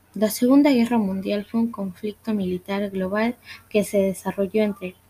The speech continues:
mil novecientos treinta y nueve y mil novecientos cuarenta y cinco. En ella se vieron implicadas la mayor parte de las naciones del mundo, incluidas todas las grandes potencias, como prácticamente todas las naciones europeas agrupadas en dos alianzas militares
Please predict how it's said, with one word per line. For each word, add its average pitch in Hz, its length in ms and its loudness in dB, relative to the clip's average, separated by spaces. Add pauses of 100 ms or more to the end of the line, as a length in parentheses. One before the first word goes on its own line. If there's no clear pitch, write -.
(480)
mil 240 420 8
novecientos 208 680 -2
treinta 185 300 -10
y 196 40 -6
nueve 214 340 -2
y 220 220 -4
mil 208 240 0
novecientos 196 520 -4
cuarenta 180 360 -6
y - 20 -20
cinco. 190 420 -8 (540)
En 233 180 8
ella 254 240 6
se 208 200 -4
vieron 208 260 2
implicadas 190 640 -4
la 175 60 -2
mayor 185 360 -2
parte 196 280 -6
de 202 60 -2
las 175 160 -4
naciones 185 500 -6
del 175 100 -4
mundo, 190 420 -2 (960)
incluidas 240 800 6
todas 226 260 0
las 190 140 0
grandes 185 420 -4
potencias, 196 680 -6
como 180 260 -8
prácticamente 208 840 -6
todas 208 300 -2
las 196 120 -2
naciones 196 480 -4
europeas 233 800 0
agrupadas 214 680 -2
en 185 120 -4
dos 190 160 -8
alianzas 202 560 -4
militares 208 680 -4